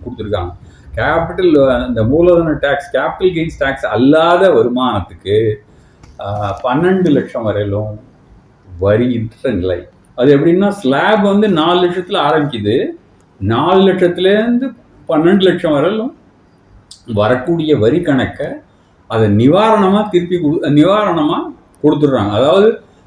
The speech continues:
நீங்க பன்னெண்டு லட்சம் வந்து இன்கம் வாங்கினாலும் ரிட்டர்னை ஃபைல் பண்ணி அதை நிவாரணத்தை நீங்க, ஆ, கிளைம் பண்ணிட்டு டாக்ஸ் ஜீரோ ஆகும். இது எதுக்குன்னா,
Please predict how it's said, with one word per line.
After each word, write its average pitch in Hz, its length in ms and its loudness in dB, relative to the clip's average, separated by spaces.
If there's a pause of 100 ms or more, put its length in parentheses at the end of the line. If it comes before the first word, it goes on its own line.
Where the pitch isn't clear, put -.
நீங்க 123 340 -2
பன்னெண்டு 147 180 0
லட்சம் 202 460 2
வந்து 180 240 2
இன்கம் 160 360 -2
வாங்கினாலும் 147 560 -4 (220)
ரிட்டர்னை 139 600 -2
ஃபைல் 151 340 0
பண்ணி 104 380 -4 (420)
அதை 123 260 2
நிவாரணத்தை 160 1000 2
நீங்க, 175 440 -6 (180)
ஆ, 117 360 -4
கிளைம் 180 240 2
பண்ணிட்டு 156 480 -4 (340)
டாக்ஸ் 147 500 -4
ஜீரோ 139 240 0
ஆகும். 98 180 -8 (300)
இது 147 160 4
எதுக்குன்னா, 190 600 2